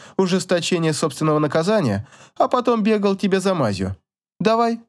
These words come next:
животом на кровать». Я приглашающе похлопала рядом с собой по покрывалу.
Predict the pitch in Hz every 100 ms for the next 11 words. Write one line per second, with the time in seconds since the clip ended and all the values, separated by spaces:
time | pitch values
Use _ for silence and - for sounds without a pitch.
0 | _ _ - 135 160 147 143 151 185 196
1 | 220 202 180 180 - _ _ _ _ _
2 | 117 127 135 123 123 117 143 160 170 151
3 | 127 135 127 117 113 107 117 151 143 123
4 | 101 120 135 127 127 139 113 92 80 78